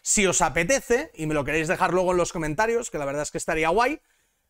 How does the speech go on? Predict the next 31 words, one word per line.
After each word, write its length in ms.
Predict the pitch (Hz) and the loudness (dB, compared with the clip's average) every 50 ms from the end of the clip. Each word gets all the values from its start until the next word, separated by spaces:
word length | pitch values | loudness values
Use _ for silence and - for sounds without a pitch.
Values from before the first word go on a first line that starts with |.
| _ _ _ - | _ _ _ 0
a 100 | - 214 | 2 4
ver 160 | 208 262 277 - | 4 4 2 2
si 180 | - - 285 | 0 0 2
sabéis 560 | - - 247 240 254 269 294 330 - - - - | 2 2 4 4 4 2 2 0 -4 -6 -8 -6
cuál 280 | - 226 247 247 254 233 | 0 2 2 2 2 2
de 60 | 202 | 0
esas 240 | 190 - 214 196 - | 0 0 0 0 0
cuatro 220 | 247 247 226 240 | 0 0 2 0
opciones 480 | 214 - - 220 220 226 233 - - - | 0 0 0 0 0 0 0 -4 -4 -4
son 160 | - - 220 | -2 0 2
las 160 | 214 220 190 - | 2 2 0 0
que 80 | 233 | -2
me 80 | 190 165 | -2 0
quedaría. 420 | 156 156 156 160 160 143 120 - _ - - - - - - _ | 0 2 2 2 0 0 -2 -6 _ -20 -20 -20 -20 -20 -4 _
Aparte, 680 | 185 180 180 - 240 247 254 185 - 233 240 254 269 - - _ _ | 2 2 2 2 2 2 2 2 0 0 0 0 -2 -8 -16 _ _
las 220 | - 175 185 180 - | 0 0 0 2 2
cuatro 240 | 233 226 185 226 233 | 2 2 2 2 0
opciones 360 | 160 - 240 240 220 196 - | 0 0 0 2 2 0 0
que 60 | 208 | 0
os 100 | 208 - | -2 -2
comentaré 400 | - 220 208 202 185 202 214 208 | -2 -2 -2 0 0 0 0 0
son 260 | - - 214 190 160 | 0 -2 -2 -2 -2
cuatro 420 | - 196 208 208 208 208 220 226 202 | 0 0 2 2 2 0 -2 -2 0
de 80 | 208 | 2
los 180 | 185 165 - - | 0 0 0 0
juegos 280 | 196 196 202 214 - | 0 2 2 2 0
que 100 | - 190 | 0 0
yo 100 | 175 175 | 0 0
considero 380 | 185 185 165 - 180 175 185 190 | 0 -4 -4 -2 0 0 0 0
que 100 | 170 165 | -2 -2
son 300 | - 190 185 196 196 | 0 0 0 0 -2